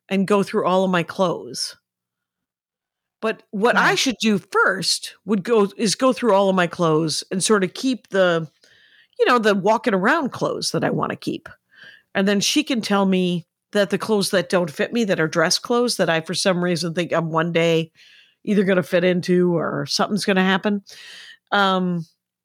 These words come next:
Speaker 1: we can have that discussion where she's like, "Well, you can keep it, but"
Speaker 2: That sounds great. I would love to have a stylist.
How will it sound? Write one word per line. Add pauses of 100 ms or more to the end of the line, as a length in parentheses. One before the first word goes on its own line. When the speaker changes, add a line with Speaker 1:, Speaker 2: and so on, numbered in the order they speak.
(920)
Speaker 1:
we
can
have
that
discussion
where
she's
like, (160)
"Well,
you
can
keep
it, (100)
but" (1600)
Speaker 2:
That
sounds
great.
I
would
love
to
have
a
stylist.